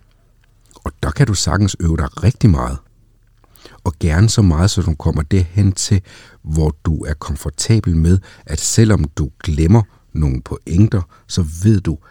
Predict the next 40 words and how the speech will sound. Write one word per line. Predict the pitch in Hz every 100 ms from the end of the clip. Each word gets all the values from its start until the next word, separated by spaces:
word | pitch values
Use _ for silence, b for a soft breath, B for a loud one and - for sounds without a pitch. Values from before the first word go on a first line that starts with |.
| b
at | - -
du |
vil | 71 78
komme | - 78 76 -
med | 80 69
flere | - - 78 90 101 B B B _ _
oplagte, | 98 98 95 73 - 76 -
geniale | 78 78 76 98 107 87
input, | - 95 95 - 76 B B -
når | 78
du | 76
så | -
står | 87 - - 95 78 80
der | 95 90 - -
og | -
producerer | - - - - 92 78 62 b b -
din | 82
præsentation | 71 67 - - - 78
live. | 73 - - 76 B B
For | -
det | 85
er |
jo | 104
det, | 101
der | 90
sker, | - - 104
hvis | -
du | -
taler | 78 - 92 85 95
ud | 98
fra | - 78
bare | - 78 85 B B
nogle | 82 76
bullets. | - 78 82 -
Det | - 95 76
er, | 73 B B -
at | -
du | 82
producerer | - - - - 104 - _
indholdet | 92 95 90 73 64